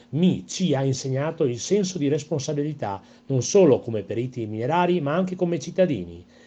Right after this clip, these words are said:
E poi la passione per gli argomenti di studio e anche la fatica che serve per ottenere risultati importanti."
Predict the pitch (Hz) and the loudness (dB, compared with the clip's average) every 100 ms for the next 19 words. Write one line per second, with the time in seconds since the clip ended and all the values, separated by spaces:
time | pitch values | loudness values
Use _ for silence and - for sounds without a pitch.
0 | - 98 90 180 196 - - - 135 127 | -14 -8 4 6 6 2 -4 -2 0 0
1 | 120 110 107 107 110 104 98 - 214 208 | 0 -2 -2 -4 -6 -8 -10 -6 -2 2
2 | 220 143 156 147 113 101 170 - 90 - | 4 2 0 -2 -4 -6 -8 -8 -12 -12
3 | 98 135 - 80 85 101 139 131 135 135 | -6 -6 -8 -12 -12 -8 -2 -2 -2 -4
4 | 90 90 101 123 139 135 117 127 123 127 | -4 -4 -4 -4 -4 -4 -4 -6 -4 -6
5 | - 78 - - | -8 -16 -18 -20